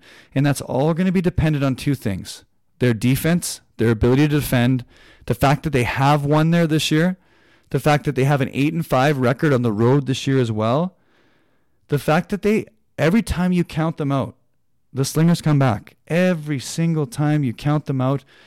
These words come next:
they come back and they're able to, to rally. Now, last thing I, I talked about before,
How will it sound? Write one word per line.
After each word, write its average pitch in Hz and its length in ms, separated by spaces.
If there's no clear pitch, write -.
they 143 100
come 151 260
back 143 460
and 131 100
they're 131 180
able 139 320
to, 156 360
to 147 580
rally. 123 460
Now, 160 120
last 214 240
thing 196 160
I, 156 340
I 151 60
talked 208 240
about 165 240
before, 143 440